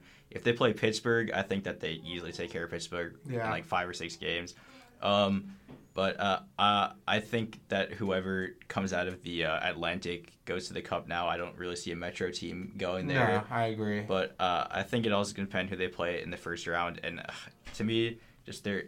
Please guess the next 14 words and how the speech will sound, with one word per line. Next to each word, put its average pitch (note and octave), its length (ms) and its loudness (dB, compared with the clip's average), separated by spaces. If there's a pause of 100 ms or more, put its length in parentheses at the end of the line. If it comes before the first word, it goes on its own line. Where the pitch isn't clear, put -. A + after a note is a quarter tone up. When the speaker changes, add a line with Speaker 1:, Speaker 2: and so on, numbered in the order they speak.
Speaker 1:
they're F#2+ 120 -4
gonna G#2+ 140 2
get G2+ 180 2
outmatched F#2 540 0
in F#2 100 -8
goaltending E2+ 600 -4
every F2 340 -4
single E2 540 -6 (580)
series F#2 400 0
that F2 160 -4
they D#2+ 100 0
play. E2 460 -2 (420)
So, F2 420 -2 (680)
uh, G2+ 360 4